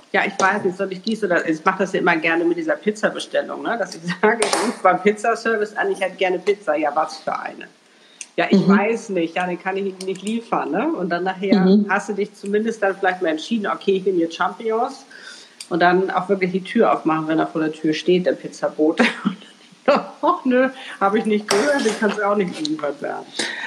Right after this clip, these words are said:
Speaker 2: Ja, und selbst wenn dann die Champignon-Pizza da ist und du guckst sie dir an und du merkst in dem Moment, "Nee, ich merk grad, ich wollte Thunfisch."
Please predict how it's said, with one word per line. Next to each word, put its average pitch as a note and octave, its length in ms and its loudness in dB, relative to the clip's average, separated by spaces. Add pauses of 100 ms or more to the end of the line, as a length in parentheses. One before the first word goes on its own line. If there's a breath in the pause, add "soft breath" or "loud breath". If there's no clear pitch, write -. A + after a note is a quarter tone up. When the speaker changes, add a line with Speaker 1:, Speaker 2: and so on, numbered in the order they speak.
(280 loud breath)
Speaker 2:
Ja, A#3+ 180 4
und A#3 120 6
selbst A#3+ 280 4
wenn A3 160 6
dann G#3 140 6
die G#3+ 100 6
Champignon-Pizza A#3 880 2
da A#3 340 4
ist - 80 -2
und G3+ 160 -2
du A3 60 -2
guckst - 380 -4
sie A3 120 4
dir G3+ 260 2
an D#4+ 220 4
und A#3 200 -2
du G#3+ 40 4
merkst A3 360 2
in G#3+ 100 2
dem A#3+ 160 2
Moment, A#3 460 4 (1080)
"Nee, A3 540 2 (440)
ich G#3 140 0
merk A3 300 4
grad, F#3 320 4
ich - 220 -6
wollte D#3+ 220 0 (100)
Thunfisch." - 720 2